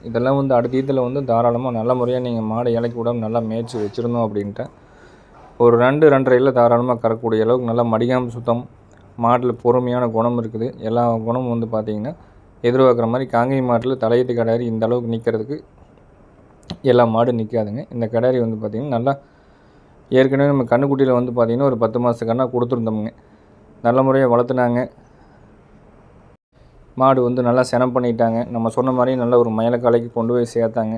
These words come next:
கண்ணு வந்து பாத்தீங்கன்னா, நல்ல பூச்சிக்காலைக்கே தரமான கண்ணா வந்திருக்குது. நல்ல ரெட்டை திமில் அமைப்பில் நல்ல உங்களுக்கு நெட்டு நீளத்தில் நல்ல கண்ணுங்க. மாடு வந்து கடைசி வரைக்கும் வெச்ச கால், பின்னத்தங்கால ஒரு நொ-, கூட நகர்த்தாம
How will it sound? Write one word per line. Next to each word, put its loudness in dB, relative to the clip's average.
கண்ணு 0
வந்து -2
பாத்தீங்கன்னா, -4
நல்ல 0
பூச்சிக்காலைக்கே -4
தரமான -2
கண்ணா -4
வந்திருக்குது. -6
நல்ல 4
ரெட்டை 2
திமில் -2
அமைப்பில் 0
நல்ல 2
உங்களுக்கு 0
நெட்டு 2
நீளத்தில் -2
நல்ல -2
கண்ணுங்க. -6
மாடு 4
வந்து 0
கடைசி 2
வரைக்கும் 0
வெச்ச -2
கால், 2
பின்னத்தங்கால -2
ஒரு -2
நொ-, -4
கூட -6
நகர்த்தாம -2